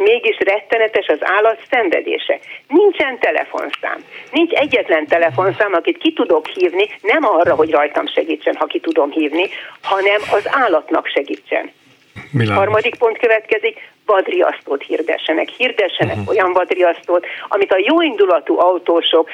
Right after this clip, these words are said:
Speaker 1: az állatszerető, vagy a természettisztelő, vagy az önmagukat védő autósok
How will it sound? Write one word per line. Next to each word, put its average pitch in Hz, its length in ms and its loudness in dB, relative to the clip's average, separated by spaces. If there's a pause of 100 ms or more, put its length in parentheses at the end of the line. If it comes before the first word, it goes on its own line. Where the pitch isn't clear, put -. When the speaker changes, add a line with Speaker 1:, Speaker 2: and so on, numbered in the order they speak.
(120)
Speaker 1:
az - 140 0
állatszerető, 170 760 0
vagy 170 160 2
a 165 100 -2
természettisztelő, 170 1040 0
vagy 170 140 2
az 165 100 0
önmagukat 214 580 2
védő 175 340 2
autósok 170 640 2